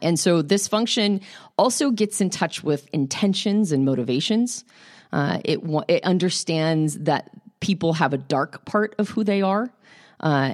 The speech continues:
and it really, um, it really taps into what it means to be a human, what it means to have a human experience, and what, and who I am in all of that. What's not just my identity, but, like, what's, what's at the core, what's at the marrow of the bones of who I am.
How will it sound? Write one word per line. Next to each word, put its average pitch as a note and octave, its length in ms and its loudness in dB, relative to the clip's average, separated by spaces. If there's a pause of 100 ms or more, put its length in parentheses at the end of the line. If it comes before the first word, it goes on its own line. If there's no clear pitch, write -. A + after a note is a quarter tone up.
and D3+ 600 2
it F3+ 140 2
really, F3+ 600 0
um, C#3 220 2
it F3 80 0
really A3 280 2
taps - 460 -2
into D#3 300 0
what D#3+ 200 2
it - 120 -4
means D#3 400 0
to D#3 100 0
be C#3+ 180 0
a D3 40 2
human, - 640 -4 (140)
what G3+ 180 4
it A3+ 120 0
means F#3+ 320 2
to F#3+ 60 -2
have D3 240 -2
a C#3+ 40 2
human C#3+ 380 0
experience, - 800 -8
and E3+ 220 -2
what, F3+ 340 -2
and F#3 120 2
who B3 180 0
I G3+ 140 2
am F3+ 320 2
in D3+ 120 2
all C#3+ 300 2
of C3 140 -6
that. - 320 -6
What's G#3 260 -2 (480)
not D#4 140 0
just A#3+ 160 -2
my F#3 120 4
identity, F3 640 0
but, C3+ 180 -4
like, C#3+ 220 -2
what's, F#3+ 500 -2
what's A3+ 200 0
at G#3+ 80 -2
the D3+ 80 -4
core, F3 340 -2
what's F3+ 160 -4
at - 80 -8
the E3 80 2
marrow D3 460 2
of C3 100 -2
the C3+ 60 0
bones B2+ 480 -2
of - 140 -6
who - 160 -6
I - 160 -6
am. - 220 -8